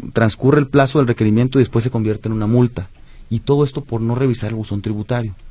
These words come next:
Entonces, la mayoría de los problemas no los podemos evitar desde un inicio, Mercedes.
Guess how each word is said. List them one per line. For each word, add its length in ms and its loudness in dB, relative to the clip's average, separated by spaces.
Entonces, 380 -2
la 200 8
mayoría 220 6
de 60 6
los 100 2
problemas 640 0
no 120 6
los 120 4
podemos 400 -2
evitar 460 -2
desde 240 2
un 80 8
inicio, 320 4
Mercedes. 300 -8